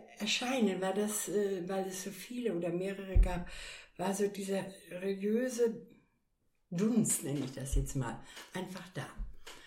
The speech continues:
Und spannend war, wenn jetzt die Ordensschwestern, äh, gefragt werden, die Kapelle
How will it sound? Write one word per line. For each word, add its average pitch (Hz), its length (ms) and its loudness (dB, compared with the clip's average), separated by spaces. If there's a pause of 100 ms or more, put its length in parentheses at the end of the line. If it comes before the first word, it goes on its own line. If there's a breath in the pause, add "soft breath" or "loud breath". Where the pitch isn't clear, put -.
(760 loud breath)
Und 185 400 2
spannend 208 640 -2
war, 226 300 -6
wenn 180 180 -6
jetzt - 320 -6
die - 100 -8 (120)
Ordensschwestern, 254 760 -4 (180)
äh, 208 180 -4
gefragt - 560 -12
werden, 190 280 -6 (320 loud breath)
die 151 80 -10
Kapelle 226 520 2